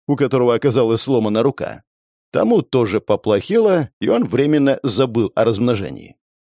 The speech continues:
Жаль, но больше крепкого алкоголя в наличии не осталось. Зная заранее, что его здесь так не любят, прихватил бы со склада.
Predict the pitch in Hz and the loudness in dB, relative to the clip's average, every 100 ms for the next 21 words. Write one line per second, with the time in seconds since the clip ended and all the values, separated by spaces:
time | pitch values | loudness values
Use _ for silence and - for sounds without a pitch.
0 | _ _ - 107 190 247 240 226 165 107 | _ _ -6 0 2 4 4 2 -2 -2
1 | 113 160 233 - 156 139 151 135 127 117 | -2 0 0 -2 -2 0 -2 0 0 0
2 | 120 92 127 131 104 98 92 101 117 95 | -2 0 0 0 0 -2 -4 -4 -4 -2
3 | 98 92 - 64 52 - - - _ - | -2 -4 -6 -10 -12 -14 -20 -20 _ -10
4 | 87 135 147 135 131 156 139 98 - 101 | -4 0 2 2 2 2 0 -2 -4 -2
5 | 107 101 113 123 131 135 113 101 127 113 | -2 -2 -2 -2 -2 -2 -2 -2 0 0
6 | 95 - 101 139 160 156 143 143 - 156 | -2 -2 0 0 0 0 0 -2 -2 -2
7 | 156 65 | -2 -4